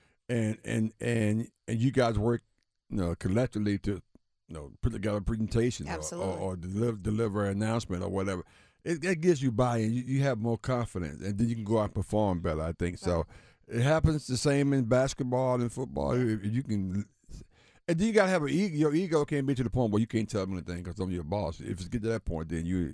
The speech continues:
Speaker 1: you, you, you're not the right
Speaker 2: Right.
Speaker 1: guy.
Speaker 2: If you give me a sense of ownership,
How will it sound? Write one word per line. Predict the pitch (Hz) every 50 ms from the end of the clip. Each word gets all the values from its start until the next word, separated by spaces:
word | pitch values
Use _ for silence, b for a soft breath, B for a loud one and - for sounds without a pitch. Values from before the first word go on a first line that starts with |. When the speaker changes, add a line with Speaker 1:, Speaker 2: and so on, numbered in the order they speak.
| - -
Speaker 1:
you, | 87 92 90 -
you, | - 92 104 -
you're | 85 98 92
not | 85 76 -
the | - 76
right | 80 76
Speaker 2:
Right. | 80 76
Speaker 1:
guy. | - 87 - -
Speaker 2:
If | - -
you | 262
give | 240 262 247 233
me | 214 196 185
a | 180
sense | - - - 208 196 - 196
of | 180 185
ownership, | 190 208 202 196 - - - 160 156 151 143